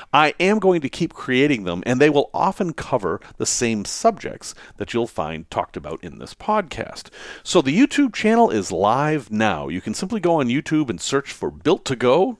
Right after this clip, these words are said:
a van life channel, and of course I'll have a link in the show notes. But we have to talk about this right now because it's the hot topic. It's the movie Nomadland that has gotten the community all stirred up.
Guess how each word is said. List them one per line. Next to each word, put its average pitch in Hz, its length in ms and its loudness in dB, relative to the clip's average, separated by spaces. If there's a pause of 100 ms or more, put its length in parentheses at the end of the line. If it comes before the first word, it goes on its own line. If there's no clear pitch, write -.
(120)
a 98 60 -2
van 127 260 2
life 113 220 0
channel, 107 320 0
and 131 80 2
of - 80 0
course - 240 2
I'll 151 120 6
have 147 140 6
a 139 60 8
link 127 420 2
in 107 240 -4
the 107 100 -2
show - 460 -2
notes. - 480 -4 (1200)
But - 560 0 (280)
we 101 140 -8
have 131 160 -4
to - 80 -16
talk 160 260 2
about 131 220 4
this 120 180 0
right 139 200 6
now 113 440 2
because 104 280 -2
it's 113 200 -6
the 110 120 4
hot 143 220 2
topic. 131 480 -2 (720)
It's 123 180 -2
the 143 140 2
movie 180 360 4
Nomadland 104 1200 4
that 101 160 0
has 107 360 -2
gotten 120 400 -4
the 131 80 0
community 131 560 -2 (160)
all 165 480 4
stirred 85 480 -4
up. - 260 -6